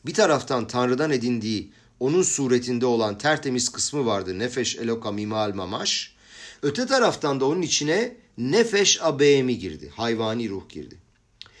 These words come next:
Bu yüzden bazen bilincimiz ve aklımız karma karışık deriz. Birdenbire en iyi,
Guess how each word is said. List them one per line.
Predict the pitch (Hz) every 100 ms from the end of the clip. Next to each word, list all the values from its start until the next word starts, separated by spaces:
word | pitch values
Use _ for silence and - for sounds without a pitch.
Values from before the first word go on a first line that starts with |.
| - - 220
Bu | 302
yüzden | 247 175 147
bazen | 135 139 131 131 120
bilincimiz | 135 127 110 139 120
ve | 120
aklımız | 110 - 120 123
karma | 120 120 104
karışık | 98 82 - 78
deriz. | 82 69 - - _ _ _ _ _ _ - -
Birdenbire | 120 131 170 185 151 135 120 - _
en | 180 196
iyi, | 165 127 101 -